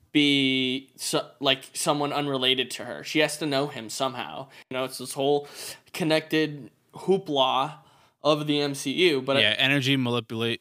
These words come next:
Speaker 2: manipulation, like, photon blast, pretty much.
Speaker 1: Yeah.
Speaker 2: Yeah, I mean, it kind of is all the
Speaker 1: Do you
Speaker 2: same.
Speaker 1: think he gets his powers then, too, or do you think we just see him for the first time? I mean, I, I think it'd be kinda dumb if he didn't get his powers.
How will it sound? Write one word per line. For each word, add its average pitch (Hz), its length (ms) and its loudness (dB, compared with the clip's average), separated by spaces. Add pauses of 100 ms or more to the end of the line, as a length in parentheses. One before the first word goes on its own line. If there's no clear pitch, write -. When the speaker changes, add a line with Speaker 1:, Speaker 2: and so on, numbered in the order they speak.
Speaker 2:
manipulation, 113 1000 -4
like, 104 160 -12
photon 101 500 -8
blast, 98 380 -4
pretty 101 180 -6
much. 98 160 -6
Speaker 1:
Yeah. 139 280 2 (300)
Speaker 2:
Yeah, 107 220 2
I 104 60 0
mean, 107 160 -4
it 107 60 -4
kind 117 220 0
of - 280 -12 (420)
is 110 160 -4
all 104 140 0
the 90 80 -6
Speaker 1:
Do 160 100 -2
you 165 60 0
Speaker 2:
same. - 40 -2
Speaker 1:
think 185 180 2
he 160 100 -2
gets 160 180 0
his 180 120 -6
powers 170 420 4
then, 175 180 0
too, 165 240 0
or 175 100 2
do 143 60 -2
you 131 60 -2
think 135 180 -6
we 135 80 -2
just 127 220 -4
see 135 140 0
him 117 180 -6
for 117 100 -12
the 117 80 -10
first 107 260 -6
time? 95 300 -10 (420)
I 135 40 -6
mean, 143 160 6
I, 139 180 4
I 143 100 0
think 151 180 -2
it'd 147 100 -4
be 139 80 -2
kinda 139 260 0
dumb 127 260 0
if 117 120 -6
he 127 100 -4
didn't 127 280 0
get 107 140 -6
his 92 120 -8
powers. 98 580 -6